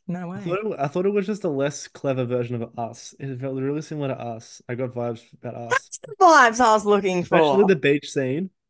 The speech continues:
Speaker 2: I
Speaker 1: Oh,
Speaker 2: was like, "This is
Speaker 1: yes.
Speaker 2: really similar to Us."
Speaker 1: I l-, kinda liked what they did with the beach scene, though. I, I thought it was, 'cause you don't know why or what's happening, or,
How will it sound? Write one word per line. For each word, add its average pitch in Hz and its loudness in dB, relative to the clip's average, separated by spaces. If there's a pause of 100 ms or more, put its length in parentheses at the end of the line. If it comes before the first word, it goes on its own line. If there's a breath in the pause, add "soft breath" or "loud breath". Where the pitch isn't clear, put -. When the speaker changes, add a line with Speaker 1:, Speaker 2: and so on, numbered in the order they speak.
(440)
Speaker 2:
I 131 -8
Speaker 1:
Oh, 160 4 (100)
Speaker 2:
was 127 -6
like, 139 -12
"This 147 -6
is 143 -4
Speaker 1:
yes. 131 -8
Speaker 2:
really 127 2
similar 123 -6
to 117 -12
Us." 117 -16 (640)
Speaker 1:
I 277 -12
l-, 330 -12
kinda 480 -4
liked 269 -2
what 277 -4
they 196 0
did 135 -8
with 131 -10
the 131 -12
beach - -14
scene, 113 -20
though. 117 -20
I, 165 -8
I - -4
thought 214 -4
it 190 -8
was, 156 -10 (480 soft breath)
'cause 160 -8
you 170 -6
don't 165 0
know 151 -2
why 139 -6
or 131 -4
what's 135 -4
happening, 131 -6
or, 117 -12